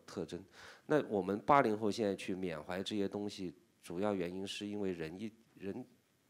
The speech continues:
保暖思淫欲嘛，这，<laughs> 开玩笑啦。我觉得是，其实是，其实是八零后有一个重要的一个特征，跟其他的七零后、六零后都不一样的一个重要特征，就是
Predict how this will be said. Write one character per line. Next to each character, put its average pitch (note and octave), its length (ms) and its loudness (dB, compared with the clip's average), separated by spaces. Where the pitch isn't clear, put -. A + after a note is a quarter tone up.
保 B2+ 160 6
暖 A#2 180 2
思 - 240 -6
淫 G#2+ 160 0
欲 D3 160 0
嘛， F#2+ 140 0
这， A2 100 -2
<laughs> - 720 -6
开 C#3 100 6
玩 A#2+ 160 8
笑 B2 140 0
啦。 G#2 80 2
我 G#2 140 2
觉 C3 120 -2
得 D#3 140 2
是， - 180 -2
其 C3 220 -4
实 C3+ 160 -4
是， A#2+ 340 -2
其 - 180 -2
实 C#3 120 2
是 B2+ 100 -2
八 B2+ 240 6
零 A2 160 2
后 A#2 140 4
有 E2+ 120 2
一 E2+ 80 -2
个 G2+ 100 2
重 C3 300 4
要 F2+ 160 6
的 D#2 120 -2
一 D#2 100 -4
个 D#2 140 -6
特 - 240 -6
征， D#2 200 -8
跟 G2 160 -4
其 - 240 -6
他 G#2 220 -2
的 F#2+ 180 -2
七 - 180 -2
零 G#2+ 160 2
后、 G#2+ 120 4
六 A#2+ 120 6
零 F2+ 140 0
后 F2 140 -2
都 E2 200 -4
不 F2+ 140 -2
一 F#2 80 -2
样 F2 180 2
的 C#2+ 60 -10
一 C#2 40 -8
个 D#2+ 80 -6
重 E2 160 -8
要 D2 120 -8
特 - 240 -10
征， D#2 180 -10
就 G2 160 -4
是 F#2+ 100 -8